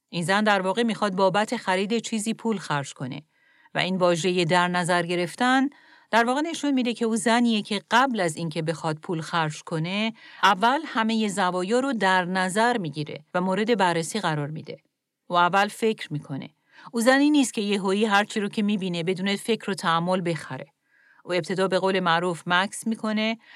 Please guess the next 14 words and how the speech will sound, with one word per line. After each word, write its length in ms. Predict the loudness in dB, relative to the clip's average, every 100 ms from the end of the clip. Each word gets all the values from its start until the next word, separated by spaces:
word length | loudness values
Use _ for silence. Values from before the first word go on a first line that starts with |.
| -10 2
و 60 |
اول 460 | 4 4 4 2 2
در 220 | 0 0
نظر 520 | 0 -2 0 0 0
می‌گیره 400 | 0 -4 -6 -8
که 140 | -8 -4
آیا 240 | -2 0
واقعاً 480 | 0 0 2 0 2
برای 300 | 2 2 0
خرید 340 | -2 -2 -2 -2
این 200 | -4 -6
چیز 320 | -6 -6 -4
نیاز 340 | -2 -2 -4
هست؟ 480 | -4 -6 -6 -8 -16